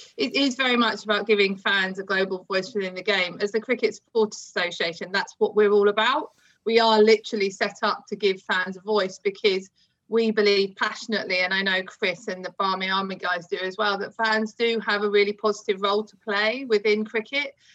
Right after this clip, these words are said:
And quite often decisions are made where perhaps fans are the kind of the last people to be thought about and are presented with, "This is the fait accompli, this is what's happening within the game." And we just very much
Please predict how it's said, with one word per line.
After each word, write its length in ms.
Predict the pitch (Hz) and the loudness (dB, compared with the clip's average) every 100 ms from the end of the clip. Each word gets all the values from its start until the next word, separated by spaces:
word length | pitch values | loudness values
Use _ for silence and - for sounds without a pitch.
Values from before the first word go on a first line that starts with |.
| _ | _
And 120 | 220 220 | -10 -4
quite 280 | 247 220 | 0 0
often 460 | 226 220 - 214 214 - | 0 -2 0 0 0 -6
decisions 560 | - 220 247 220 226 214 | -12 -8 -4 -2 -2 0
are 80 | 214 | 0
made 380 | 214 214 220 214 | 0 2 0 0
where 220 | 208 208 | -2 -4
perhaps 520 | 208 196 226 - - - | -12 -6 -4 -6 -12 -4
fans 360 | 226 214 208 | 0 0 -2
are 40 | 202 | -4
the 80 | |
kind 240 | 208 214 208 | -4 -2 -2
of 60 | |
the 60 | 208 | 0
last 560 | 208 208 208 214 - _ _ | 2 2 2 0 -6 _ _
people 300 | 220 208 208 | -6 -2 -2
to 100 | 202 | -2
be 100 | 208 | -6
thought 320 | 202 220 208 | -2 0 0
about 440 | 202 202 190 196 208 | 0 -2 0 -2 -4
and 100 | 202 | -8
are 40 | |
presented 720 | - 202 202 214 214 214 202 | -10 -6 -2 -2 -2 -6 -4
with, 220 | 190 185 - _ _ _ - | -6 -6 -10 _ _ _ 0
"This 200 | 214 - | 0 0
is 180 | 202 - | -4 -4
the 120 | 202 | -6
fait 280 | 196 220 214 | 0 0 0
accompli, 500 | - 202 226 220 196 | -6 -6 0 2 2
this 240 | 214 214 | 0 -2
is 120 | 196 | -4
what's 280 | 202 202 - | -4 -4 -4
happening 400 | 214 233 - 196 | -8 -8 -12 -12
within 260 | 196 202 196 | -8 -8 -8
the 80 | |
game." 300 | 196 247 220 | -4 -2 -2
And 160 | 214 226 | -2 -4
we 140 | 233 | -6
just 220 | 226 214 - | -6 -6 -2
very 180 | 220 | -2
much 320 | 208 214 208 | -2 -4 -6